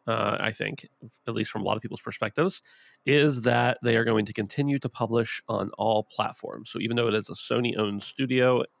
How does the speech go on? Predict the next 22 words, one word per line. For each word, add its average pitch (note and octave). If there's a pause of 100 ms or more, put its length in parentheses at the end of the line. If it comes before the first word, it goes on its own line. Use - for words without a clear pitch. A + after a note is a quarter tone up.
(400)
I -
don't G#2+
know G#2+
if G2
it's G#2+
a -
Sony-owned G2+
I G#2+
P, E3+
but B2+
a G#2+
studi-, B2+
Sony-owned B2+
studio, C3+ (300)
they -
will G#2+
still B2+
be A#2+
publishing G#2 (300)
on -
other G2+
platforms. G2